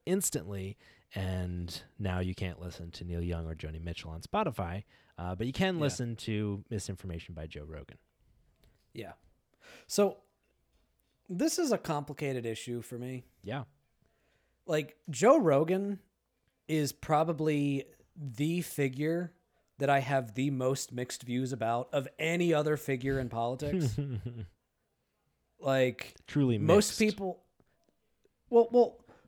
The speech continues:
Speaker 2: most people in politics, I either like, moderately like, despise,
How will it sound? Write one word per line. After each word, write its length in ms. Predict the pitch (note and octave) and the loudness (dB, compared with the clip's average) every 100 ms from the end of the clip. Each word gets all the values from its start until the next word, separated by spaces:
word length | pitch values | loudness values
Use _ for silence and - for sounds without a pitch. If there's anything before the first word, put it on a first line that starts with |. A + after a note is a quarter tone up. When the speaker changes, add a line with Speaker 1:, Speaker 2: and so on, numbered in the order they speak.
| - | 0
Speaker 2:
most 420 | F3+ B3+ E4 - | 8 10 10 6
people 340 | C#4 B3 G#3+ F#3 | 2 2 4 4
in 120 | D3 | 4
politics, 800 | D3 C3 A2 G#2 G2+ - - - _ _ _ _ _ _ _ _ _ - | 0 0 -2 -4 -8 -10 -12 -12 _ _ _ _ _ _ _ _ _ 0
I 120 | D3 | 2
either 720 | E3 E3 E3 D#3+ D3+ C#3 B2 - _ _ _ _ _ _ - | 2 0 2 4 4 2 0 -6 _ _ _ _ _ _ -12
like, 760 | C3 D3+ A3+ A3 - - - _ _ _ _ _ _ _ | 0 4 6 4 -2 -14 -14 _ _ _ _ _ _ _
moderately 600 | B2+ D3+ F3 F3 E3 D#3+ | 0 4 4 4 2 0
like, 720 | D3 C#3 C#3 C3 - - - _ _ _ _ _ _ _ _ _ _ _ _ _ _ | 2 4 2 0 -6 -16 -18 _ _ _ _ _ _ _ _ _ _ _ _ _ _
despise, 1080 | C#3 - C#3+ C#3 C#3+ C#3+ D3 C3+ - - | -4 0 4 6 6 4 2 -2 -4 -8